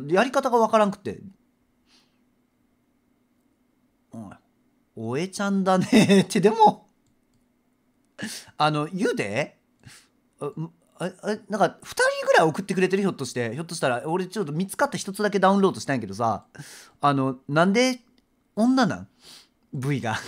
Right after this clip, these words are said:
<laughs> あの、俺、男の声しか出せやんけど、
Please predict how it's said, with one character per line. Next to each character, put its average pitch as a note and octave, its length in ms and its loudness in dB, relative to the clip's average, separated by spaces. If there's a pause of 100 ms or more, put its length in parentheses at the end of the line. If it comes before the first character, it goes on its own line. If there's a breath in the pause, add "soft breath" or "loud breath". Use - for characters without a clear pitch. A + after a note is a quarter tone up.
(240)
<laughs> A4 400 4
あ G3 100 6
の、 E3+ 220 2
俺、 E3 200 0 (360 soft breath)
男 A#3 300 0
の C4+ 80 2
声 C#4 160 0
し - 80 -6
か C3+ 80 2
出 B2+ 100 0
せ E3 100 -2
や D3 60 2
ん B2+ 40 -4
け B2 60 -4
ど、 G#2 200 -6